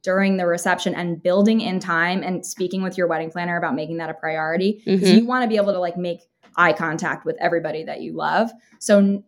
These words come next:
Speaker 1: I would say out the door with the traditional standing in a line and everybody filing in, because I don't know if that's really the best guest experience, waiting on a line. We don't love that.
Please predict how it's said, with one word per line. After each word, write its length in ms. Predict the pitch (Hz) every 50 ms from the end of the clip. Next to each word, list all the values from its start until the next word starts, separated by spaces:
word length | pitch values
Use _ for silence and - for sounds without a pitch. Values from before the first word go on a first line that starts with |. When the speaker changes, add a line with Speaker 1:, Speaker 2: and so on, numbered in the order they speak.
| -
Speaker 1:
I 140 | 208 202 208
would 160 | 220 226 214
say 320 | 220 208 185 180 180 - _ _ _ -
out 180 | 196 226 269
the 80 | - 349
door 240 | 277 269 247 247 240
with 140 | 220 208 214
the 80 | -
traditional 580 | - - - 190 180 185 196 196 - 208 190 190
standing 400 | 185 - - 160 160 180 190 202
in 80 | 208
a 60 | 208 202
line 260 | 196 185 180 180 175
and 60 | 170
everybody 240 | 170 165 175 165 160
filing 540 | 165 - - 170 170 175 180 180 180 175 170
in, 180 | 165 165 165
because 180 | 165 165 190 190
I 80 | 202
don't 140 | 196 190 -
know 80 | 202 185
if 80 | 175
that's 240 | - 170 170 - -
really 160 | 180 165 165
the 80 | 160 160
best 260 | 147 147 147 - - -
guest 220 | 151 139 - -
experience, 640 | 147 - - - 156 156 156 160 170 180 196 -
waiting 240 | 175 160 160 165 170
on 100 | 170 165
a 60 | 165
line. 280 | 165 165 165 165 165 165
We 60 | 180 196
don't 160 | 202 190 -
love 200 | 165 160 160 -
that. 300 | 185 226 254 277 277